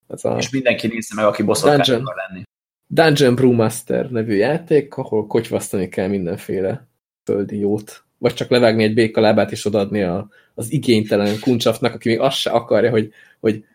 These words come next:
Speaker 1: megpárolja unikornis izzadságban neki ezt a szart, hanem egy, egyből így békáról leeszi. <laughs>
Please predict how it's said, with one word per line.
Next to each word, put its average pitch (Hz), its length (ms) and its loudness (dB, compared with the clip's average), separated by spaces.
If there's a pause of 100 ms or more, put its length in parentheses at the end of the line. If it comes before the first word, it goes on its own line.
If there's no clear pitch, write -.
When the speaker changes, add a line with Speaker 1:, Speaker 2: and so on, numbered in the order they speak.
Speaker 1:
megpárolja 113 680 0
unikornis 110 480 -2
izzadságban 104 600 -4
neki 113 220 -8
ezt - 180 -12
a 117 40 -16
szart, - 460 -12
hanem - 320 -10
egy, 113 180 -10
egyből 117 440 2
így 101 200 -6
békáról 104 540 0
leeszi. 87 460 -6
<laughs> - 60 -20